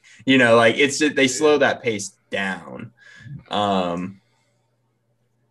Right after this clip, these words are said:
and I'm like, I'm like, "Where are we going?" But, like, if you're a fan of sports anime, it's probably fantastic, you know? Um, and I'm sure, like, if I ever go back and rewatch it, I'll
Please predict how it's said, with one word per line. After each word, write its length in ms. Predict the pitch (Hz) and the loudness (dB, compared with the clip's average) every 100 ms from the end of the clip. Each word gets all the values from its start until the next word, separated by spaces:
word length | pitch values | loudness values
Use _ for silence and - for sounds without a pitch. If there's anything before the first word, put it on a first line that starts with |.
| _ _ _ _ _ _ _ _ - | _ _ _ _ _ _ _ _ -2
and 120 | 117 | 0
I'm 140 | 117 | 2
like, 320 | 120 113 107 101 | 4 4 2 -2
I'm 140 | 117 | -4
like, 220 | 113 101 | -2 -2
"Where 800 | 98 123 139 147 156 160 165 151 | -4 -2 0 2 2 4 2 2
are 60 | 117 | -2
we 100 | 107 | -4
going?" 420 | 107 127 120 113 | -6 -4 -4 -2
But, 140 | 104 135 | 2 4
like, 160 | 131 | 4
if 80 | 147 | 0
you're 100 | 151 | -2
a 40 | |
fan 140 | 165 160 | -2 -4
of 60 | |
sports 320 | 123 123 131 110 | -2 -2 -2 -4
anime, 220 | 90 90 | -10 -12
it's 160 | 90 | -12
probably 240 | - 98 98 | -6 -6 -6
fantastic, 600 | 78 - 87 - - - _ _ _ | -10 -10 -10 -10 -14 -20 _ _ _
you 100 | 107 | -6
know? 220 | 95 95 98 151 - _ | -6 -6 -12 -20 -20 _
Um, 560 | - 113 104 98 98 98 _ _ _ _ _ - | -4 -2 0 -2 -4 -8 _ _ _ _ _ -2
and 360 | 120 120 117 | 0 2 2
I'm 200 | 110 123 | 2 -2
sure, 280 | 120 127 123 | -2 -2 0
like, 340 | 120 107 98 98 | 0 0 -4 -8
if 180 | 113 107 | -8 -2
I 140 | 107 107 | 0 2
ever 120 | 104 | 0
go 160 | 98 | -2
back 300 | 101 101 101 | -2 -2 -6
and 100 | 104 | -8
rewatch 500 | 98 98 92 95 95 | -10 -8 -4 -4 -4
it, 280 | 101 92 - _ _ _ _ _ _ _ _ _ _ _ - | -4 -6 -6 _ _ _ _ _ _ _ _ _ _ _ -12
I'll 380 | 90 98 98 | -8 -8 -8